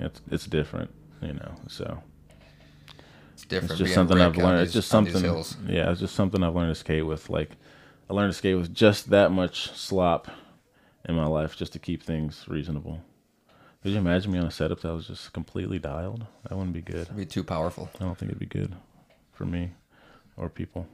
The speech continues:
Speaker 1: So
Speaker 2: You just gotta do, like, one thing, like, run two bolts in the front or something.
Speaker 1: I run, like,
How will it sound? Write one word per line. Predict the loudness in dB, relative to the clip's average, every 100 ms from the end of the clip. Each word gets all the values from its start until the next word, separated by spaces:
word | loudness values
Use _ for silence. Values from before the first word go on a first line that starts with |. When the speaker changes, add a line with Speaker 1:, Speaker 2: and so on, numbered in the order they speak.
| -20 _ -20 _ _
Speaker 1:
So | -14 -14 -14 -14
Speaker 2:
You | -10
just | -8 -4
gotta | 0 0
do, | 2
like, | 0 0
one | -2 -4
thing, | -4 -6 -8 -8
like, | -14 -14 -10
run | -8 -8 -12 -16 -10
two | -8 -6
bolts | -6 -8 -12 -16 -18 -20 _ -14
in | -12
the | -12
front | -12 -14 -16 -20 -20 _ _ _ _ _ _ _ -20
or |
something. | -10 -8 -4 -2
Speaker 1:
I |
run, | 0
like, | 0 -4 -8